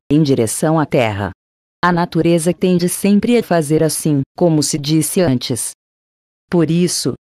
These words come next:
são ridículos também todos aqueles predecessores que julgavam que o Sol se alimentasse do úmido, e pelo menos alguns dizem que, por esse facto,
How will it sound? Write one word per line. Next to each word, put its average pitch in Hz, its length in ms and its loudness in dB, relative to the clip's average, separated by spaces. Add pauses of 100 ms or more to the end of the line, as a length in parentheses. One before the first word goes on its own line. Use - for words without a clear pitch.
são 214 280 0
ridículos 190 760 -2
também 151 420 2
todos 196 460 0
aqueles 180 500 0
predecessores 165 1160 0
que 180 200 2
julgavam 180 640 0
que 175 120 0
o 160 60 2
Sol 135 480 0
se - 180 -2
alimentasse 143 720 0
do 170 160 -2
úmido, 151 380 -2 (140)
e 185 40 -2
pelo 175 240 0
menos 160 400 2
alguns 156 480 2
dizem 147 460 0
que, 135 260 0 (160)
por 170 160 0
esse 139 260 0
facto, 147 580 -4